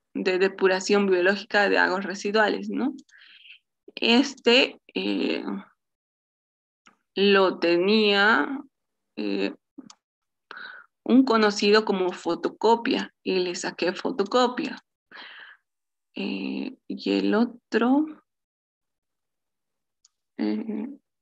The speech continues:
este es de la dinaspa. Ah, y en la dinaspa habla un poco de esto, no, no habla de la longitud,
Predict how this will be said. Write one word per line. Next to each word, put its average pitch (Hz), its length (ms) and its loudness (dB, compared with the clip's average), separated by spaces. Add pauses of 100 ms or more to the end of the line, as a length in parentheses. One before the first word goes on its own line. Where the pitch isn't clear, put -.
(200)
este 247 840 -2
es 226 300 2
de 220 160 2
la 226 320 2
dinaspa. 208 1000 -4 (560)
Ah, 104 340 0
y 202 160 2
en 196 160 2
la 196 140 4
dinaspa 240 680 0 (480)
habla 233 400 2
un 226 160 2
poco 254 420 0
de 226 140 2
esto, 226 260 -6
no, 220 160 -2
no 202 140 0
habla 202 240 0
de - 140 -4
la - 120 -6
longitud, 190 460 -8